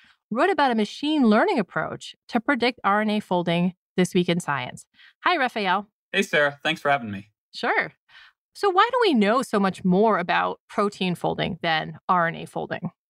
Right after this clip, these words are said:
Speaker 2: So, uh, one simple answer to why we know so much more about protein folding, really, than R N A folding is that the field as a whole has really focused a lot on the problem of protein folding for a long time.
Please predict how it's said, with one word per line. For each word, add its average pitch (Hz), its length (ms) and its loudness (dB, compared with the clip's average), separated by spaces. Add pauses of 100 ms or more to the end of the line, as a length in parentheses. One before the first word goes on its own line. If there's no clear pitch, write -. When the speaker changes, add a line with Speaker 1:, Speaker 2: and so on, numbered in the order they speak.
(180)
Speaker 2:
So, 185 220 2
uh, 180 140 -2
one 233 240 0
simple 190 440 -2
answer 123 380 0
to 110 160 -4
why 110 500 0 (100)
we 117 100 2
know 117 120 4
so 127 140 -2
much 113 180 0
more 135 120 2
about 113 280 -2 (120)
protein 143 320 -2
folding, 95 360 -4
really, 98 380 0
than 104 300 -2
R 110 180 0
N 110 80 0
A 120 80 0
folding 98 440 -4
is 127 220 -2
that 120 260 0
the 123 160 -4
field 170 240 0
as 135 100 -4
a 113 80 0
whole 135 300 0
has - 300 -6 (180)
really 139 240 2
focused 139 540 -2
a 113 40 0
lot 104 360 -2 (200)
on 120 540 0 (220)
the - 80 -8
problem 95 440 -2
of 101 120 -6
protein 95 380 -4
folding - 380 -4
for - 100 2
a - 80 -2
long - 260 -4
time. - 440 -4